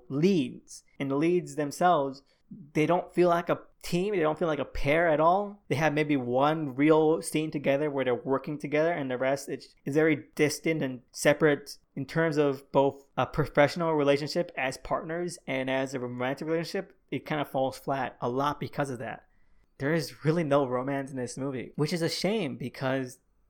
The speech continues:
it needed romance. It really did. It should have been a very romantic movie where you really do buy that these people love each other and that they end up together both as a couple and as superheroes.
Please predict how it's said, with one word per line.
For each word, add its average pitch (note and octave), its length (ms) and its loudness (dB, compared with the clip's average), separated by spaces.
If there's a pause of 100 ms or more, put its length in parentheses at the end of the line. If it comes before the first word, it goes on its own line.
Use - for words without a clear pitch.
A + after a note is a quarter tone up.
it C#3 140 0
needed E3+ 400 4
romance. A#2+ 560 -4
It D#3 160 -2
really F3+ 260 6
did. A3 460 2 (500)
It - 120 -2
should G3+ 160 4
have F#3+ 60 6
been G3 120 6
a F3 80 6
very D3 420 6
romantic C#3+ 540 2
movie D3 460 -4 (220)
where C#3 220 0
you D3 400 2 (200)
really D#3+ 280 4
do E3+ 220 0
buy D3+ 300 0
that C#3+ 120 -2
these C3+ 140 -4
people D3 240 -4
love C3 160 0
each C3 180 -6
other C#3 280 -4
and B2+ 340 -6
that B2+ 240 -6
they B2+ 420 -4
end C3+ 300 -2
up C3 200 2
together C3 400 -2
both C3 440 0 (440)
as B2+ 140 0
a C3+ 80 0
couple E3 640 2
and C3 220 -2
as B2+ 340 -4
superheroes. B2 680 -2